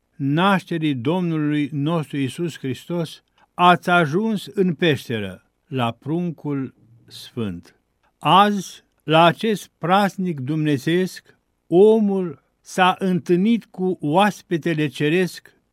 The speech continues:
Iisus Hristos Domnul. Azi s-au întâlnit în mod real cerul cu pământul,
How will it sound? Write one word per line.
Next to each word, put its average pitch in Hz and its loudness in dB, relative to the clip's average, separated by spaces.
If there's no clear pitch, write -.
Iisus 147 -4
Hristos 143 -10
Domnul. 92 -8
Azi 202 8
s-au 208 0
întâlnit 196 0
în 185 0
mod 190 0
real 185 2
cerul 214 0
cu 185 -12
pământul, 123 -4